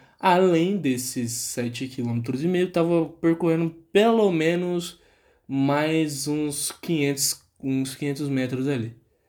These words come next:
Que eu tava dando a volta no bagulho inteiro, e o bagulho inteiro é muito grande lá. Bem grande, assim.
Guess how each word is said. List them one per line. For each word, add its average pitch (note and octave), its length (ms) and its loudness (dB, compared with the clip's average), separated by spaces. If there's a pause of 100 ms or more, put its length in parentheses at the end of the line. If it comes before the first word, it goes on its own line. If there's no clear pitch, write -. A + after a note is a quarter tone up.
(240)
Que - 140 -4
eu A#2+ 160 0
tava B2 220 0
dando B2+ 180 2
a C3 80 2
volta B2+ 300 -4
no B2+ 80 -4
bagulho B2+ 240 0
inteiro, C3+ 380 0
e C3+ 60 -4
o A#2+ 40 -4
bagulho B2 420 -4
inteiro C3 240 -2
é C3 60 -2
muito C3+ 500 0
grande B2 320 -4
lá. - 100 -16 (440)
Bem C3 200 -2
grande, C#3 360 -2
assim. A#2 200 -12